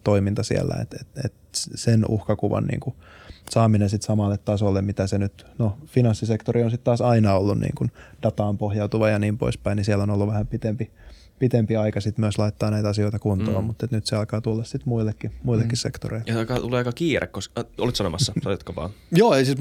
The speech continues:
Speaker 3: o-, olin vaan vielä kommentoimassa sitä, että pahin mitä voi tehdä on ehkä se niinku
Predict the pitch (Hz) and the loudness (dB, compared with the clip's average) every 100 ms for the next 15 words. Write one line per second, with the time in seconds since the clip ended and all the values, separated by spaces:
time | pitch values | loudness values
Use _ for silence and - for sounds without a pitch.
0 | 180 175 220 170 143 143 139 156 147 127 | 2 2 6 6 6 4 4 4 2 2
1 | 120 120 - 127 147 123 117 156 170 240 | 2 2 0 -2 -2 -2 -2 0 2 2
2 | 147 117 110 123 131 110 127 110 120 107 | 2 2 2 4 4 2 0 2 2 0
3 | 113 113 110 - 127 113 117 101 117 113 | 0 0 -2 0 0 0 -2 0 0 0
4 | - - - - 127 131 | -4 -20 -20 -10 -8 -8